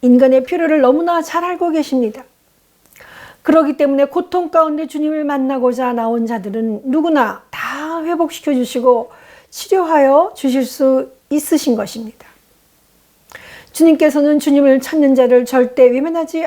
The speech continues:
않으셨습니다. 그렇지만 이러한 인간의 욕구를 충족시키는 것만이 복이라고 생각하는 인간의 한계를 전환시키라고 하십니다.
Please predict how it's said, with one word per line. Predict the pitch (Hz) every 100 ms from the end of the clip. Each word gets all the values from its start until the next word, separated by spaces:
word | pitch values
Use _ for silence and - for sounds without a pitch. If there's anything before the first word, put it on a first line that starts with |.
| -
않으셨습니다. | 233 277 349 330 247 226 233 247 _ _ _ _ _ _ _ _ _ _ - - -
그렇지만 | - 311 - 285 294 247
이러한 | 311 359 370 403
인간의 | 349 349 349 330
욕구를 | 320 320 311 320
충족시키는 | - 359 359 349 - - 311 302
것만이 | 277 294 330 330 226 - _ _ _ _ _ _
복이라고 | - 247 269 339 294 262 294 302 254
생각하는 | - 349 359 370 277 269 262
인간의 | 285 320 320 269
한계를 | 262 330 311 254 262 254 - - _ _ _
전환시키라고 | - 247 285 320 320 - - 311 269 269 277
하십니다. | 254 247 208 202